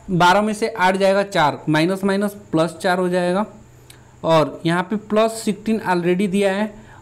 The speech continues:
और डिवाइड है माइनस एट से, तो ये इतना हो जाएगा आपसे आठ दूनी सोलह, तो दो जो होगा माइनस में हो जाएगा। तो देखिए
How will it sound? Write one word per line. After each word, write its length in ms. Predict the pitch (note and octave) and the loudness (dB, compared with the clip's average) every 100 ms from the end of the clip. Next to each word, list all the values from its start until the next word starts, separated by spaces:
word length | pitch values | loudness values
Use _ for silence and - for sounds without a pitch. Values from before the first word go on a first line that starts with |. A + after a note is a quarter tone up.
| - | 0
और 440 | F3 G#3 - - - - - - - | 2 2 0 -12 -16 -20 -20 -20 -4
डिवाइड 440 | E3 F3 F#3+ G#3 | 2 4 6 4
है 200 | G#3+ B3+ - - - | 2 -2 -6 -12 -2
माइनस 440 | D#3+ D#3+ E3 E3 | 2 4 2 -2
एट 220 | D3 C#3 | -4 -4
से, 220 | - D#3 E3 - - - | -4 -4 -4 -10 -12 -2
तो 60 | |
ये 180 | D#3 D#3+ | 2 2
इतना 260 | D#3 F3 F3+ | 2 0 0
हो 120 | F3 | 0
जाएगा 280 | E3+ D#3+ E3+ | -2 0 -2
आपसे 420 | E3+ - G#3 G#3 - - - - | -4 -6 -8 -8 -18 -20 -10 2
आठ 200 | D#3+ E3 | 2 2
दूनी 340 | D#3+ G#3 C#4+ - - - - | 0 0 0 -4 -20 -20 -18
सोलह, 400 | - C#3 A#2+ A2+ - - - - | -4 -2 -2 -6 -12 -20 -20 -6
तो 60 | D#3+ | -4
दो 260 | D#3 G#3+ | 2 2
जो 160 | G#3+ A#3 | 4 0
होगा 160 | A3+ A3 | 0 0
माइनस 380 | G3 G3+ A3 | 0 -2 -2
में 80 | A3 | -2
हो 120 | G#3 | -2
जाएगा। 260 | F#3+ F#3 G3 | 0 0 -2
तो 140 | G3 D#3+ | -2 -2
देखिए 300 | C#3+ C3+ | -2 -2